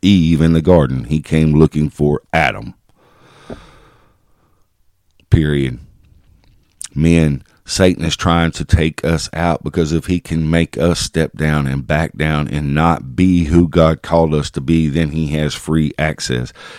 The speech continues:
He didn't go, Satan did not go after Adam in the garden. He went after Eve.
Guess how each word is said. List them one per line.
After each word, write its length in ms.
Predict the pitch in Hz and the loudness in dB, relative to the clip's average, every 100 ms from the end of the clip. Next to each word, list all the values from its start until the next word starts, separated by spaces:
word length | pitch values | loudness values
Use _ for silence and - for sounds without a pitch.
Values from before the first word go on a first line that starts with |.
| - | 2
He 120 | 104 | 6
didn't 200 | 98 85 | 6 6
go, 200 | 92 90 | 6 6
Satan 440 | - 98 98 85 | 4 4 4 2
did 140 | 80 80 | 2 2
not 320 | 85 82 73 | 2 0 -2
go 320 | 82 90 85 | 4 6 8
after 380 | 76 73 - 69 - | 6 2 -2 -6 0
Adam 460 | 85 82 73 71 - - - - | 2 4 2 -2 -8 -20 -20 -4
in 160 | 82 | 0
the 80 | 82 | 2
garden. 540 | 73 82 78 64 62 - _ | 6 6 6 4 -6 -12 _
He 200 | - 92 | -2 2
went 240 | 80 76 | 2 2
after 320 | 73 69 69 - | 0 -2 -4 0
Eve. 540 | 82 78 60 60 67 | 2 2 0 -8 -16